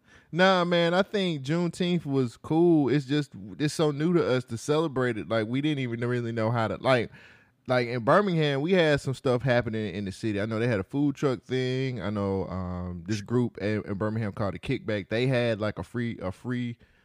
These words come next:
little pop-up happen. Um, it was a few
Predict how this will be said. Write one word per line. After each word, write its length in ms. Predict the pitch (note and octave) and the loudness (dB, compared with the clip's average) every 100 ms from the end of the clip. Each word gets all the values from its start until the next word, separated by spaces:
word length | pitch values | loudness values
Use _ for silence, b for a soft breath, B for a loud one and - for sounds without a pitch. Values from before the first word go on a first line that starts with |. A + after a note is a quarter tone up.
| b b | b b
little 260 | A2 B2 A2+ | 0 2 2
pop-up 600 | - A#2+ A#2+ A2+ A#2 - | 2 2 2 0 0 0
happen. 600 | C3 A#2+ A2+ A2 A2+ A2 b b b - | 2 2 2 -2 -2 -4 b b b -6
Um, 260 | G#2+ A2 | -4 2
it 60 | G#3 | 2
was 100 | A#3 | 2
a 40 | |
few 400 | F3 A#3 B3 G#3 | 0 2 0 0